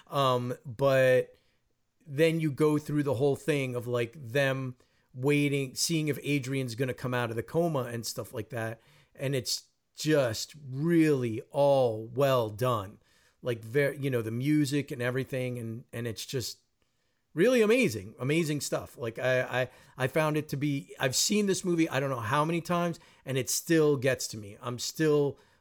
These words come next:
brought down by that sequence. How about you?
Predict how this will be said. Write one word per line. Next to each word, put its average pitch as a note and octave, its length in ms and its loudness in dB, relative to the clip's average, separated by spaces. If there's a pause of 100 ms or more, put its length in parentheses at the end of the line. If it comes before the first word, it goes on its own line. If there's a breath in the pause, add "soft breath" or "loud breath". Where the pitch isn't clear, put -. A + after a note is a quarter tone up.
(120)
brought B2+ 400 2
down A2 560 -2 (180)
by B2 200 2
that A2+ 260 -2 (140)
sequence. - 720 -8 (320)
How D3+ 120 0
about C#3+ 180 2
you? B2 280 -2